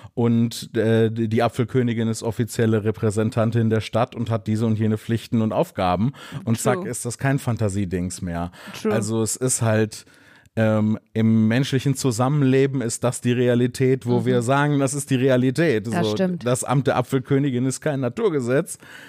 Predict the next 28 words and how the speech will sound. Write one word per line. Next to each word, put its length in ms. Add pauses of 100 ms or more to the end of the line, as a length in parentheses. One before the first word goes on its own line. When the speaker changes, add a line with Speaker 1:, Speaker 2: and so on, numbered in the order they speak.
(160)
Speaker 1:
Deswegen 920
kann 280
halt 240
da 140
die 120
Fantasie 680
dann 240
echt 320
werden. 300
Wenn 120
genug 300
Leute 340
das 300
auf 280
Ernst 360
machen, 380
dann 340
ist 320
halt, 320
dann 180
ist 240
es 180
halt 200
so. 340
Speaker 2:
Scheint's 320
ja 140
zu 140
geben. 340